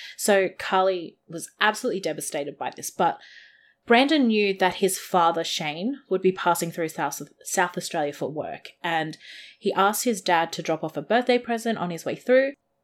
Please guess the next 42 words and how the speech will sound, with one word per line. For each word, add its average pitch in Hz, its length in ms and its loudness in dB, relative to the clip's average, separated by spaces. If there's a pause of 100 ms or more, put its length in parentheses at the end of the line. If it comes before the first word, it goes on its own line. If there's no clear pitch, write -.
I 190 40 4
do 214 160 0
wanna 247 200 4
note, 156 260 -2
though, 175 220 4
like, 151 240 -2 (120)
so - 200 2
this 170 140 2
doesn't 175 200 0
sound 156 300 0
completely 151 460 -2
weird 151 340 -4
and 151 100 -6
out 139 120 -2
of 143 40 -12
the 139 80 -6
blue, - 360 -6 (600)
Carly 226 340 4
had 160 340 0
had 143 420 -6 (140)
some 147 720 -4 (320)
interaction - 420 0
with 160 100 -4
Shane 151 200 -6
previously. 180 640 -2
Um, 156 400 2
I 165 100 -2
think 165 180 -4
they 170 120 2
might 160 180 -2
have 147 100 -6
talked - 240 -4
on 147 80 -6
the 135 60 -10
phone 226 340 0
from 220 120 -2
occasion 208 260 0
to 196 60 -6
occasion, 190 200 0
so 196 120 -4
she 196 180 -2
knew, 190 460 -2